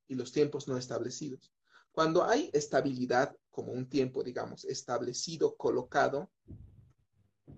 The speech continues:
eh, pues la gente no piensa en el futuro, se queda ahí quieta, solo recibe, solo acepta,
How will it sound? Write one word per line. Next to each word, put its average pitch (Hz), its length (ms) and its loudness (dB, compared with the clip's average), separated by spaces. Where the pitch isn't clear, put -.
eh, 117 480 2
pues 147 140 2
la 151 60 2
gente 240 240 2
no 160 160 2
piensa 165 320 -2
en 120 100 -2
el 123 100 -2
futuro, 143 520 0
se - 220 -4
queda 185 240 6
ahí 226 260 0
quieta, 190 480 0
solo 180 280 4
recibe, 175 460 4
solo - 240 4
acepta, - 500 2